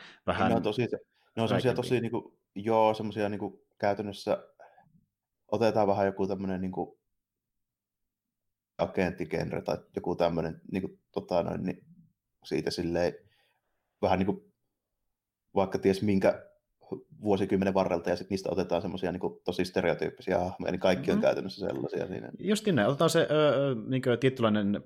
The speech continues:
Speaker 1: palkkamurhaaja s-, stereotypia, ja sit laitetaan siihen vielä vähän sitä glitteriä päälle, niin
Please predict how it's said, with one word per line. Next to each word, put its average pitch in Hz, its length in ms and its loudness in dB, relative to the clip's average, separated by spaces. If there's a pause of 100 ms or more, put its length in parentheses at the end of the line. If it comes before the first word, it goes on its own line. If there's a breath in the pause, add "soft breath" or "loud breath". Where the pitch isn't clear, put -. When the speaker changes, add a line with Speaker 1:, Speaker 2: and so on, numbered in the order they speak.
(120)
Speaker 1:
palkkamurhaaja 95 680 2
s-, - 200 -8
stereotypia, 98 540 2
ja 87 40 4
sit - 100 -10
laitetaan 95 300 2
siihen 95 220 0
vielä 95 220 4
vähän 101 260 4
sitä - 180 -2
glitteriä 92 420 0
päälle, 87 340 0
niin 80 320 -6